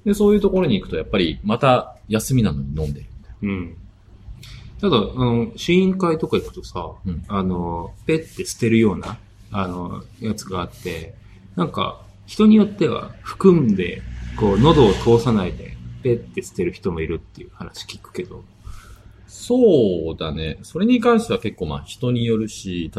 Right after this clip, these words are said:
Speaker 1: 例えば、試飲する本数、数がやっぱりかなり多いと、
Speaker 2: うん。
Speaker 1: 吐かないと、やっぱ酔っ払っちゃうから、
Speaker 2: うん。
Speaker 1: 酔っ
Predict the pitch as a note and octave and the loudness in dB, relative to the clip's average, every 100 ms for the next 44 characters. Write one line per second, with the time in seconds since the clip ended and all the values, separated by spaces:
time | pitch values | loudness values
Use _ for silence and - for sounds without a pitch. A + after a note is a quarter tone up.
0 | G2 A#2+ F2+ E2 D#2+ D2+ C#2+ - - - | 0 2 2 2 0 -2 -6 -12 -16 -18
1 | - - - - E3 F3+ F3 E3+ E3 D#3+ | -20 -20 -14 -4 0 0 0 -2 0 2
2 | D#3 D3+ D3+ C#3 - - D3 C#3+ C#3 - | 4 4 2 0 -4 -6 -2 0 -2 -6
3 | F#2+ - - - G3 D#3+ F#2+ D#2+ - - | -8 -10 -18 0 2 2 -2 -6 -8 -12
4 | F#2 E2+ - F#3 F#3 F2+ - G2+ A#2+ A#2+ | -6 -8 -4 -2 0 0 -2 -4 -2 -2
5 | A#2 C3+ F#2+ D2+ - F#2 E2+ D#2 - - | -2 0 0 -2 -8 -14 -14 -18 -20 -20
6 | - - C3+ F3+ F#3+ A2+ E2+ - D#3+ - | -20 -6 -4 0 2 2 0 0 2 2
7 | - - G#2 F2 A2 - - B3 A3 - | 0 -6 -2 -2 -2 -6 -6 -6 -4 0
8 | F3+ F3+ D#2+ - - F#2 F2 G#2 A#2 | 0 0 -8 -12 -14 -10 -8 -4 -4